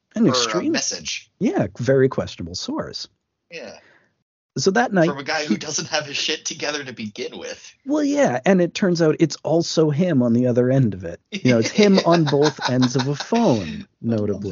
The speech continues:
Speaker 2: this movie.
Speaker 1: right? So, uh, that night,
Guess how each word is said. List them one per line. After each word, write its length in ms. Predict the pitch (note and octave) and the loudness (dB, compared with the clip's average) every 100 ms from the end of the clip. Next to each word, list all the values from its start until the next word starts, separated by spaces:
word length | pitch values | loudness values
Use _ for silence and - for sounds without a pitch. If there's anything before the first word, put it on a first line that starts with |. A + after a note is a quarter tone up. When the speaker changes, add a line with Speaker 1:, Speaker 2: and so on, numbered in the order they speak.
| - | -8
Speaker 2:
this 160 | - | -10
movie. 140 | - F3 | -14 -14
Speaker 1:
right? 300 | F#3+ G#3 - - _ _ _ _ _ _ _ - | -6 -2 -4 -6 _ _ _ _ _ _ _ -6
So, 380 | E3 F#3 E3+ - _ _ _ _ - | 2 4 4 0 _ _ _ _ -4
uh, 140 | B2+ A#2+ | 0 2
that 220 | C3 C3 | 2 2
night, 300 | B2 A2+ | 2 0